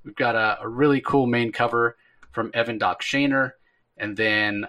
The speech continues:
uh, the first story is called Hissy Fit, story and art by Sophie Campbell. I sort of don't really have that much to say about this first story. It's, uh, a story about Streaky,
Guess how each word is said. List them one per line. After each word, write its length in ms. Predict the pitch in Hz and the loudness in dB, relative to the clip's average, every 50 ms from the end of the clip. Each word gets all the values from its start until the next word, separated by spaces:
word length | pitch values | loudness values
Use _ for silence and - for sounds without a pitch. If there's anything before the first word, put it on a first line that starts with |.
| - | -6
uh, 180 | - 104 98 98 | -6 -4 -4 -4
the 100 | 92 107 | -6 -10
first 260 | - - 127 123 - - | -6 -4 -4 -4 -4 -4
story 360 | - 135 123 123 123 120 117 | -4 -2 -2 0 0 -2 -2
is 100 | 113 - | -4 -6
called 260 | - - 101 92 92 | -6 -4 -4 -4 -4
Hissy 360 | - - - 143 - - 165 - | -4 -4 -4 -4 -4 -4 -8 -8
Fit, 300 | - - 175 - - - _ | -4 -2 -2 -2 -2 -6 _
story 440 | - - - - 120 120 123 123 117 | -10 -10 -6 -2 -2 0 0 0 -2
and 120 | 113 104 - - | -4 -6 -4 -4
art 280 | 104 110 113 - - | -2 -2 -2 -4 -4
by 160 | - 95 95 | -4 -4 -4
Sophie 380 | 95 - - 117 113 - 113 104 | -4 -4 -4 -4 -4 -4 -8 -10
Campbell. 520 | - - 113 113 117 117 120 120 123 127 - _ _ - - - _ _ _ _ _ _ _ _ _ _ _ _ _ - | -8 -6 -4 -4 -2 0 0 -2 -2 -2 -8 _ _ -20 -20 -20 _ _ _ _ _ _ _ _ _ _ _ _ _ 0
I 420 | 95 113 127 151 170 170 147 - _ _ _ _ _ _ _ _ _ | 2 2 2 2 2 0 -4 -10 _ _ _ _ _ _ _ _ _
sort 320 | - - - - 143 147 147 | -12 -8 -2 0 2 2 2
of 140 | 143 104 | 2 2
don't 240 | - 117 123 131 120 | 2 2 2 2 2
really 200 | 127 127 127 120 117 | 0 0 0 2 2
have 160 | 117 117 110 | 2 2 2
that 120 | 117 101 110 | 2 0 0
much 240 | 117 107 - - | 0 -2 -2 -4
to 60 | - - | -6 -8
say 220 | - - 110 110 | -4 0 0 0
about 260 | 113 110 117 113 - | 2 2 0 -2 0
this 160 | - 117 - | -2 -4 -6
first 240 | - - 117 113 - | -2 -2 -2 -2 -2
story. 480 | - - 113 113 113 117 120 120 - - _ | -2 0 0 0 2 0 0 -4 -6 -10 _
It's, 400 | - 104 - - - - - - - _ _ _ | -8 -8 -8 -6 -8 -8 -8 -10 -12 _ _ _
uh, 280 | - 98 98 92 82 - - - | -2 -2 0 0 -2 -4 -8 -10
a 60 | 95 - | -8 -8
story 500 | - - - 110 110 110 110 113 98 85 | -8 -4 -2 0 2 2 2 2 0 -2
about 680 | - - - 98 98 95 92 92 - - - - - - _ _ _ _ _ _ _ _ _ - | -2 0 2 2 4 4 2 2 0 -6 -12 -16 -16 -18 _ _ _ _ _ _ _ _ _ -14
Streaky, 640 | - - - 127 143 143 - 180 185 190 190 - | -10 -2 0 0 0 0 -2 -4 -6 -6 -8 -10